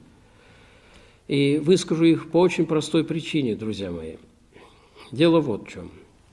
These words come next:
Что, как мне кажется, вы слышите, есть вещи, когда я не говорю «мне кажется», я не крещусь. А тут, вы видите, я крещусь и говорю «кажется».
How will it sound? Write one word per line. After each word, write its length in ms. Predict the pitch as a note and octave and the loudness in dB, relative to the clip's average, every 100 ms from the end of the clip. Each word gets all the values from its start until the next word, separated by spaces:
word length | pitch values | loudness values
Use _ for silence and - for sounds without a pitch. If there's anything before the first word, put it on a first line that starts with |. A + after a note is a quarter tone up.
| _ _ - | _ _ -20
Что, 720 | - - - C#3+ C#3 C3 - - | -20 -6 -2 0 0 -4 -8 -8
как 240 | C#3 C3+ | -8 -4
мне 320 | C#3+ E3 G3+ F#3 | 0 6 6 6
кажется, 600 | - B2 G#2 G#2 - G#2+ | 2 -2 -2 -6 -10 -8
вы 100 | G2+ | -6
слышите, 500 | - D#3 G#2+ G2 F2 - _ _ | -2 -2 -4 -14 -16 -20 _ _
есть 280 | A2+ C3+ - | -4 -4 -2
вещи, 240 | D3+ D3 | -4 -2
когда 320 | B2 A#2+ B2 B2 | -4 -2 0 0
я 80 | |
не 140 | A#2+ A#2+ | 0 0
говорю 260 | A#2+ D3+ | 2 2
«мне 200 | C3 G#2+ | 2 2
кажется», 540 | G2 G2+ F2 D#2+ - - - _ _ _ - | -2 -6 -10 -12 -16 -18 -20 _ _ _ -10
я 200 | B2+ A2+ | -4 -2
не 100 | A#2 | 0
крещусь. 500 | C#3 D3 - G2 - | 0 -2 -4 -8 -8
А 60 | |
тут, 180 | G#2+ C3+ | -4 -2
вы 60 | B2+ | 0
видите, 320 | E3+ D#3 G#2 | 0 0 -4
я 140 | G2+ | -6
крещусь 560 | F#2 G2+ G2 D#3 D3+ - | -6 -8 -4 0 0 -2
и 60 | F#2+ | -8
говорю 260 | F#2 G#2+ | -4 -2
«кажется». 560 | A2 F#2+ F2 D#2 - | -2 -6 -8 -10 -16